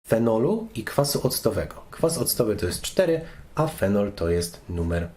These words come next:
dwa. Swoją drogą, gdybyśmy mieli taki octan fenylu rozrysować, to mielibyśmy tutaj pierścień aromatyczny, tylen, następnie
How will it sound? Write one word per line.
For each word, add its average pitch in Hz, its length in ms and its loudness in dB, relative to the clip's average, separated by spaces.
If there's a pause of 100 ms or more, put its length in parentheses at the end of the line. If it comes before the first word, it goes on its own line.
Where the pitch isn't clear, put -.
dwa. 87 380 -4 (400)
Swoją 156 320 2
drogą, 120 420 0
gdybyśmy 98 320 0
mieli 98 160 2
taki - 260 -6
octan - 340 -2
fenylu 90 380 -2 (240)
rozrysować, 113 760 2 (300)
to - 100 -8
mielibyśmy 95 460 0
tutaj 85 340 -2 (460)
pierścień 160 380 2
aromatyczny, 135 720 2 (260)
tylen, 135 520 2 (400)
następnie 98 680 0